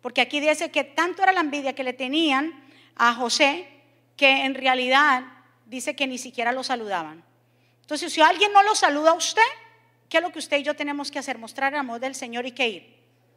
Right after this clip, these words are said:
Saludarlo. Si alguien no lo saluda a usted, no se ponga, es que, "Hmm, ahí está, no me está saludando. ¿Qué será que tiene contra mí?". Deje de estar hablando así.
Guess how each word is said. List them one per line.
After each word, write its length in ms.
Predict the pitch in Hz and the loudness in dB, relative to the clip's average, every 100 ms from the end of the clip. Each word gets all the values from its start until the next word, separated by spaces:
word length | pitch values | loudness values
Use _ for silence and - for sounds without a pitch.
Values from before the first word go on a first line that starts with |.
| _ _ _ _ _ _ _ _ _ _ _ _ | _ _ _ _ _ _ _ _ _ _ _ _
Saludarlo. 680 | - 311 302 294 370 415 359 | -14 -12 -10 -10 -10 -12 -14
Si 140 | 277 370 | -2 0
alguien 200 | 370 440 | 0 -2
no 80 | 453 | -4
lo 120 | 453 | -2
saluda 340 | 403 349 370 | -2 0 0
a 60 | 403 | 0
usted, 260 | - - 453 440 480 - _ _ _ | 0 2 4 4 0 -6 _ _ _
no 100 | 311 | -6
se 140 | 330 381 | -4 -4
ponga, 200 | 370 339 | -4 -6
es 120 | - | -6
que, 100 | 262 | -6
"Hmm, 240 | - 403 - - _ _ _ 208 _ - | -4 -6 -6 -14 _ _ _ -20 _ -16
ahí 200 | 196 214 | -12 -12
está, 220 | 240 - 160 | -14 -16 -18
no 100 | 185 | -20
me 80 | 202 | -14
está 180 | - | -10
saludando. 560 | 233 269 240 175 165 151 _ _ _ - | -8 -8 -10 -10 -12 -20 _ _ _ -12
¿Qué 100 | 226 | -8
será 220 | 262 254 | -6 -6
que 80 | 247 | -6
tiene 240 | 254 240 | -10 -12
contra 260 | 240 233 202 | -12 -14 -14
mí?". 180 | 175 156 _ - - | -14 -20 _ -20 -6
Deje 220 | 381 466 | -4 -2
de 80 | 494 | -2
estar 220 | - 349 | 2 6
hablando 340 | 392 403 403 | 6 4 2
así. 500 | 403 - 440 320 330 | 0 2 0 0 -8